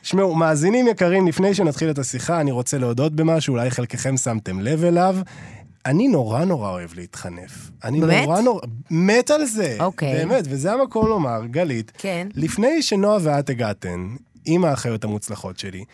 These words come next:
Speaker 2: כן.
Speaker 1: לא היה מספיק מקום לנשים מצחיקות בקולנוע וטלוויזיה בישראל.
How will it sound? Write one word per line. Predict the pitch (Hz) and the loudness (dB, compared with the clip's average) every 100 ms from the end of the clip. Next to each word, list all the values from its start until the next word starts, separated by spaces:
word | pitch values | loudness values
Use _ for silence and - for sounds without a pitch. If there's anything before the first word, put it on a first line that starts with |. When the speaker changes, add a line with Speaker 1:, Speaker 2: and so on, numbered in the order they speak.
| _ | _
Speaker 2:
כן. | 147 156 - | -12 -12 -8
Speaker 1:
לא | 120 170 302 | -2 0 0
היה | 330 302 285 | 0 2 2
מספיק | 214 147 - - 285 - | 0 -2 -6 -2 -4 -2
מקום | 110 - 98 92 95 - _ | -8 -10 -12 -12 -16 -20 _
לנשים | 135 113 113 110 113 - 165 156 | -12 -6 -4 -4 -4 -4 -2 -2
מצחיקות | 139 - 120 175 185 | -4 -8 -4 -2 -2
בקולנוע | 131 123 120 127 127 | -4 -6 -4 -2 -2
וטלוויזיה | 113 107 101 110 110 | -4 -6 -6 -6 -6
בישראל. | 104 98 - 95 87 | -6 -8 -8 -10 -12